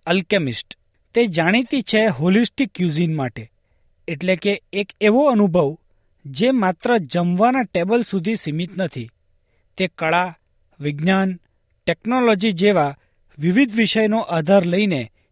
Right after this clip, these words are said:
એક એવો અનુભવ આપે છે, જે દરેક માનવીય ઇન્દ્રિયને સ્પર્શી જાય. જો કે હવે ત્યાંના શેફ રાસ્મસ મંક આ અનુભવ પૃથ્વીથી દૂર અવકાશ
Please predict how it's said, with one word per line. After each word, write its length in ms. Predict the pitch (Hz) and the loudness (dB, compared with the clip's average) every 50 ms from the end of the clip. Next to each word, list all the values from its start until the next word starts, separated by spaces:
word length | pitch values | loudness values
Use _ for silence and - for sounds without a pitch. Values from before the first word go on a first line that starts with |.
| _ - | _ -2
એક 160 | 208 226 214 - - - | -2 -2 -2 -2 -6 -6
એવો 280 | - 190 185 196 233 | -2 0 2 4 4
અનુભવ 520 | 262 262 - 220 196 196 190 165 185 185 185 | 4 2 2 0 0 0 2 4 4 4 4
આપે 320 | 170 139 139 - 202 208 | 4 2 0 0 -2 -2
છે, 300 | 175 - 151 123 113 - _ _ _ _ _ _ _ _ _ _ - | -2 -4 -8 -8 -8 -12 _ _ _ _ _ _ _ _ _ _ -12
જે 220 | 156 147 185 202 | -4 0 0 0
દરેક 380 | 180 156 160 175 208 233 254 - - - | 2 2 2 4 4 4 2 0 -2 -2
માનવીય 480 | 196 175 170 175 185 180 190 214 214 - - | -2 0 0 0 0 0 2 0 0 0 -4
ઇન્દ્રિયને 540 | 175 160 156 165 196 190 170 151 165 202 202 | -6 -4 -2 -2 0 0 0 -2 -2 -4 -6
સ્પર્શી 500 | - - - 156 147 143 - - 165 139 | -6 -8 -8 -6 -6 -6 -4 -6 -6 -4
જાય. 280 | 127 123 113 107 113 _ _ _ _ _ _ _ _ _ _ _ _ _ _ _ _ _ _ _ _ - | -4 -6 -6 -6 -12 _ _ _ _ _ _ _ _ _ _ _ _ _ _ _ _ _ _ _ _ -10
જો 200 | 143 147 160 156 | -4 -4 -4 -2
કે 200 | - 233 233 226 | 0 2 2 2
હવે 280 | 190 190 190 226 233 | 2 2 2 2 0
ત્યાંના 360 | 196 - 208 190 175 160 143 | 2 0 0 0 0 0 -2
શેફ 320 | 131 - - 175 190 202 - _ _ _ _ _ _ _ _ - 127 | -2 -2 0 2 2 2 0 _ _ _ _ _ _ _ _ -8 -2
રાસ્મસ 600 | 143 165 196 196 - - 233 247 254 220 - - | 0 2 2 2 0 -2 -2 -2 -2 -2 -4 -4
મંક 260 | 190 190 190 151 120 - - - _ _ _ _ _ _ _ - - | -2 -2 -2 -2 -6 -10 -16 -20 _ _ _ _ _ _ _ -8 -2
આ 160 | 208 254 294 - - 202 | 0 0 0 0 0 0
અનુભવ 460 | 202 190 202 185 156 170 160 151 143 _ _ _ - | 2 2 2 2 2 2 0 0 -2 _ _ _ -4
પૃથ્વીથી 680 | 185 202 165 - - 226 254 269 269 - - 247 220 | -4 -4 -4 -4 -6 -2 -2 -2 -2 -2 -2 -4 -2
દૂર 300 | 170 160 208 196 175 143 117 - _ _ - | 0 0 0 -2 -2 -4 -8 -14 _ _ -2
અવકાશ 480 | 180 196 190 - - 240 247 254 - | 0 0 0 0 2 2 2 2 2